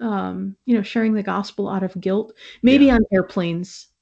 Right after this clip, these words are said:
Speaker 1: I do feel
Speaker 2: <laughs>
Speaker 1: guilty when I don't share the gospel on airplanes.
Speaker 2: Right.
Speaker 1: You have a captive audience.
Speaker 2: Right.
Speaker 1: Um, and yet, uh, I don't want anyone to talk to me when I'm on an airplane. So, you know, there's, there's just that little bit of,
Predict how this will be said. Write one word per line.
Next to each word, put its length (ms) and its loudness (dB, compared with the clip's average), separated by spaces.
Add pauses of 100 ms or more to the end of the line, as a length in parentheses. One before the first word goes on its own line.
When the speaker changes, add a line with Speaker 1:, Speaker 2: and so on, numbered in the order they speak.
(240)
Speaker 1:
I 140 -2
do 280 0
feel 220 -2
Speaker 2:
<laughs> 20 -2
Speaker 1:
guilty 420 0
when 140 0
I 80 0
don't 320 -4
share 240 -8
the 80 -6
gospel 420 -10
on 160 -8
airplanes. 580 -10 (460)
Speaker 2:
Right. 180 0
Speaker 1:
You 80 8
have 320 0
a 80 2
captive 480 -2
audience. 840 -4
Speaker 2:
Right. 200 -4
Speaker 1:
Um, 200 -2 (920)
and 220 4
yet, 320 2 (240)
uh, 80 0 (240)
I 120 0
don't 180 0
want 180 2
anyone 360 0
to 60 -8
talk 360 -10
to 100 -6
me 300 0
when 120 -2
I'm 140 -6
on 120 -6
an 100 -8
airplane. 600 -10
So, 520 -10
you 80 -8
know, 160 -8
there's, 420 -10
there's 220 -4
just 180 -6
that 220 -4
little 180 0
bit 220 0
of, 180 -6